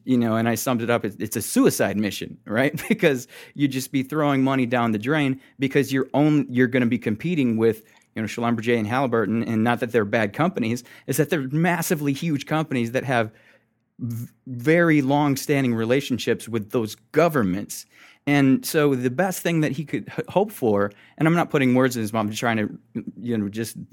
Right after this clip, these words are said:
these are, this is kinda how I took, took it, is, is, you know, the best thing he could hope for is to either get a job at one of the na-, na-, national oil companies or to get a foreign, uh, visa. And for me, it, it just,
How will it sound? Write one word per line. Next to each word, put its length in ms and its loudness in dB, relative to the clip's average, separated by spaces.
these 320 0
are, 60 -2
this 180 -2
is 120 -4
kinda 220 -4
how 180 0
I 100 4
took, 340 -8
took 220 2
it, 180 -2
is, 260 0
is, 260 -2
you 120 -2
know, 140 -4
the 160 -6
best 200 0
thing 100 -2
he 80 2
could 80 -4
hope 160 0
for 380 0
is 440 -2
to 120 -2
either 200 2
get 140 2
a 60 -2
job 480 -2
at 160 2
one 120 0
of 60 2
the 60 2
na-, 260 2
na-, 260 0
national 400 -2
oil 160 4
companies 360 -4
or 120 4
to 60 2
get 140 0
a 20 -8
foreign, 580 0
uh, 160 2
visa. 580 -2
And 180 2
for 160 2
me, 380 4
it, 220 -4
it 80 0
just, 420 -6